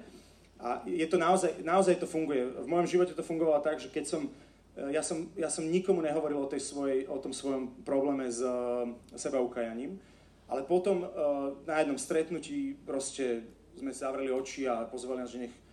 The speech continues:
sa spýtame Ducha Svätého a, e, že čo nám chce ukázať. A on mi ukázal tú situáciu, keď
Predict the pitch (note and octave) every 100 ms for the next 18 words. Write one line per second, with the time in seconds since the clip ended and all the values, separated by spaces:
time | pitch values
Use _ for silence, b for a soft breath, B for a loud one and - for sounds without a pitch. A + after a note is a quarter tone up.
0 | b b b - - - - C3+ C3 C3
1 | C#3+ - B2+ C3 C3+ C#3+ B2+ C3+ - -
2 | - C3 A#2+ A#2 A#2 - C3+ B2+ C3 B2+
3 | D3 C#3+ B2+ C3 C3 C3+ C3+ B2 - C3
4 | C#3+ B2+ B2 B2+